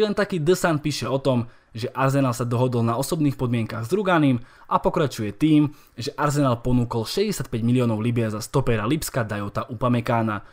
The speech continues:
čo však bolo vedením nemeckého celku odmietnuté. Osobne tomu neverím, že Arsenal pôjde takto neskoro až po dvoch stopéroch, no rozhodne netvrdím, že by to robiť nemali.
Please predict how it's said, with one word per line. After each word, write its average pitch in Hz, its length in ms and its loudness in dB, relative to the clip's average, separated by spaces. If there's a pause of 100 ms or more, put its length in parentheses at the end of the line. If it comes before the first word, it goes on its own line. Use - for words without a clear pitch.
(240)
čo 220 160 0
však 147 160 2
bolo 117 240 2
vedením 113 320 2
nemeckého 107 560 -4
celku 143 400 -4
odmietnuté. 110 800 -2 (640)
Osobne 175 460 2
tomu 131 240 4
neverím, 120 580 4 (240)
že 131 140 -6
Arsenal 131 400 2
pôjde 120 260 -4
takto 175 320 -4
neskoro 120 480 0
až - 240 -4
po - 80 -4
dvoch 104 240 -6
stopéroch, 113 640 0 (300)
no 190 100 0
rozhodne 170 320 2
netvrdím, 120 560 0 (160)
že 113 160 -4
by 113 80 0
to 110 160 -6
robiť 104 240 -6
nemali. 110 480 2